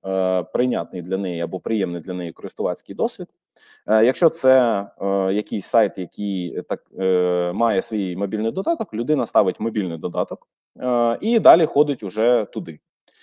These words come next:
Е, деколи в пошукову видачу, але в основному в мобільний додаток. І просто ті, хто, кого нема в цьому мобільному додатку, товарів або компаній, послуги яких не представлені в цьому мобільному додатку, їм значно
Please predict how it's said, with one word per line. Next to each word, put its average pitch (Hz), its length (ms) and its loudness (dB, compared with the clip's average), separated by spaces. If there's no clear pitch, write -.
Е, 98 400 2
деколи 98 440 2
в 92 320 0
пошукову 117 400 -6
видачу, 226 500 -6
але 139 280 6
в 139 60 0
основному 113 400 0
в 92 60 -8
мобільний 98 360 -6
додаток. 80 400 -16
І 135 320 0
просто 110 640 4
ті, 131 220 -4
хто, 107 460 2
кого 113 300 2
нема 104 280 -2
в 80 60 -16
цьому 95 240 -6
мобільному 95 460 -8
додатку, 202 380 -2
товарів 117 460 2
або 87 220 -6
компаній, 190 460 -8
послуги 113 360 2
яких 101 260 -4
не 120 100 0
представлені 101 480 -4
в 80 60 -10
цьому 98 220 -4
мобільному 139 300 -4
додатку, 185 500 -2
їм 135 300 0
значно 107 640 -2